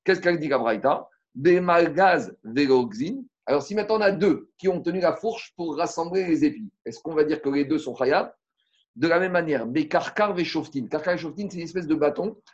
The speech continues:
que lorsqu'on avait la machine à tisser, la machine à chaîner la trame, des fois il fallait frapper dessus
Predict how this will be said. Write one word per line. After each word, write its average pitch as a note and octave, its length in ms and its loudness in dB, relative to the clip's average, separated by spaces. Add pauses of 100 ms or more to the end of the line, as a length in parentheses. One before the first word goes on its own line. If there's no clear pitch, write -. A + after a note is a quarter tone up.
(260)
que E3+ 80 -2
lorsqu'on E3+ 560 0
avait D#3 240 0
la D3 100 4
machine D3+ 360 -4
à C#3 60 0
tisser, C#3 360 -6
la B2 100 -2
machine B2 300 -6
à C#3 40 -2
chaîner C#3 200 -4
la A#2+ 100 -2
trame, E3+ 240 -6
des D3+ 100 0
fois F3 140 -4
il E3 80 -4
fallait D3+ 220 0
frapper F3+ 360 0
dessus G#3 480 -4